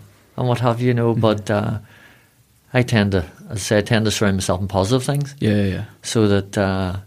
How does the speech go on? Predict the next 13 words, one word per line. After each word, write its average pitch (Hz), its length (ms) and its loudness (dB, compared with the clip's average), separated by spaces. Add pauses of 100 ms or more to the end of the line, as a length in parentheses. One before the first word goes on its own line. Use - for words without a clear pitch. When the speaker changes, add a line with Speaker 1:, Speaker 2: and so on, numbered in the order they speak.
(420)
Speaker 1:
and 135 120 2
happy 160 260 2
people, 185 460 -4
you 139 100 0
know, 135 140 4
Speaker 2:
Yeah. 104 160 -4
Speaker 1:
people 160 260 -2
are 110 80 2
not 104 200 2
gonna 98 280 -2 (540)
bring 104 160 0
you 98 60 2
down 92 220 0